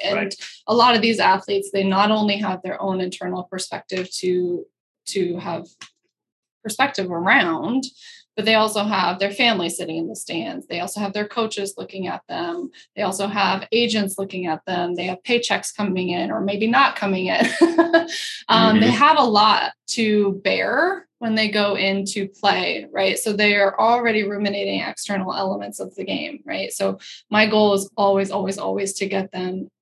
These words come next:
Speaker 1: flowing, right?
Speaker 2: Yeah.
Speaker 1: And what I mean by flow, to go into that a little bit more, is to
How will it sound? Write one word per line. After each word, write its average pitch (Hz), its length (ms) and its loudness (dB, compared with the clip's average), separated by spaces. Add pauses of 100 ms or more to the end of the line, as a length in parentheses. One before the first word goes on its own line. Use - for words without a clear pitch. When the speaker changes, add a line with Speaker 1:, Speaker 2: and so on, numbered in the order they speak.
(420)
Speaker 1:
flowing, - 720 -6 (140)
right? 190 120 0 (160)
Speaker 2:
Yeah. - 80 -6
Speaker 1:
And 202 80 -4
what 208 100 0
I 202 120 2
mean 233 280 4
by 196 160 2
flow, 208 800 0 (100)
to 196 160 -4
go 190 200 -2
into 196 240 -2
that 190 200 -2
a 185 60 -4
little 196 200 -2
bit 214 140 0
more, 196 320 0
is 196 220 0
to 202 340 0